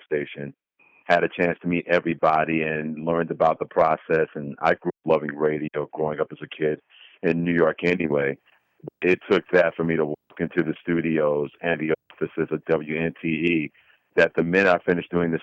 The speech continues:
spot and hanging around with everybody, whether it was Brian Lane, who was the program director at that time,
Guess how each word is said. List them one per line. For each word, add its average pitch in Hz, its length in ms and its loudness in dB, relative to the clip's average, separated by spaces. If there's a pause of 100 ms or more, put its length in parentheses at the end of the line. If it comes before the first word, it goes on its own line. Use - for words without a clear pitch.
spot 82 300 2
and 76 80 -4
hanging 82 320 0
around 78 300 0
with 85 160 0
everybody, 76 500 0
whether 76 220 -6
it 76 60 -8
was 69 120 -20
Brian 78 420 0
Lane, 80 240 -4
who 78 100 -12
was 78 140 -6
the - 60 -20
program 76 520 -2
director 71 420 -4
at 67 80 -10
that 71 180 -2
time, 78 320 -2